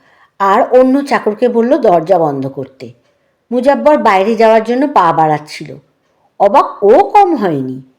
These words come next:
হঠাৎ আমার কি মনে হলো, মুজাব্বরকে বললাম, "তোমার থলিতে কত গোলাপ আছে?" ও বলল,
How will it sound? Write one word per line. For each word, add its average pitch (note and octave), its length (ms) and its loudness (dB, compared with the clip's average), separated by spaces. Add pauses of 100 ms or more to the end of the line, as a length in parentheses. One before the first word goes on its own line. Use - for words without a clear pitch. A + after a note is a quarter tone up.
(880)
হঠাৎ F#4 260 -2
আমার F4+ 180 0
কি F4+ 140 -4
মনে A#3 360 -2
হলো, A3+ 420 -4 (460)
মুজাব্বরকে A#3 600 0
বললাম, G3+ 600 0 (520)
"তোমার D4+ 280 2
থলিতে C#4+ 460 0
কত B3 220 0
গোলাপ E4+ 300 2
আছে?" F#3 440 -4 (760)
ও A#3 60 2
বলল, B3 460 2